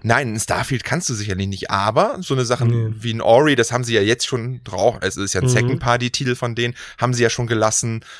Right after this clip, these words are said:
Speaker 1: ne, und so kleinere Titel, so ein Pentiment oder was weiß ich, ein High on Life, das kannst du halt auch super auf die Switch bringen, ne?
Speaker 2: Ja,
Speaker 1: Und
Speaker 2: genau.
Speaker 1: es geht, haben sie ja auch mit Nvidia gemacht. Ich glaube, das ist das zweite, was du drauf anspielen willst, ne?
Speaker 2: Ja, genau,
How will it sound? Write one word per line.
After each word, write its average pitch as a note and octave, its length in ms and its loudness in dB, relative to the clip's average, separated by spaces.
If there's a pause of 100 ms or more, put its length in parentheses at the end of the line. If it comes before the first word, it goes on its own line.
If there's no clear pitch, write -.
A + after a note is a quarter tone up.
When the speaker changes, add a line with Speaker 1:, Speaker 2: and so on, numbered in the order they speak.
(120)
Speaker 1:
ne, A#2+ 180 4
und C#3 160 0
so C#3+ 80 -2
kleinere B2 460 2
Titel, F#3+ 260 -6
so C#3 100 0
ein A#2+ 80 -2
Pentiment B2+ 580 0
oder A#2 240 4
was A#2+ 160 0
weiß A2+ 160 0
ich, A2 180 -6
ein A2+ 100 -6
High A#2 140 4
on A#2 120 0
Life, G2+ 280 0 (300)
das - 180 -4
kannst - 260 -6
du - 40 -6
halt F#2+ 120 -6
auch - 60 -4
super A2 300 -6
auf - 120 -12
die E3+ 100 -6
Switch - 360 -6
bringen, G2+ 240 -14
ne? E3 220 -6 (420)
Speaker 2:
Ja, C3 220 2
Speaker 1:
Und B2+ 180 2
Speaker 2:
genau. B2 120 2
Speaker 1:
es - 360 0 (360)
geht, C3+ 320 0 (180)
haben C3 180 0
sie C3 100 4
ja G#2 60 6
auch A2+ 100 2
mit A#2+ 160 -2
Nvidia C3 440 0
gemacht. E3+ 340 0
Ich - 80 -10
glaube, G#2+ 100 0
das - 140 -4
ist - 20 -4
das G2+ 140 -4
zweite, F#2+ 280 -2
was B2 140 -2
du C#3 80 -10
drauf B2+ 160 -6
anspielen E3 340 -6
willst, F#3+ 240 -4
ne? C#3 60 4
Speaker 2:
Ja, C3 160 4
genau, B2 340 0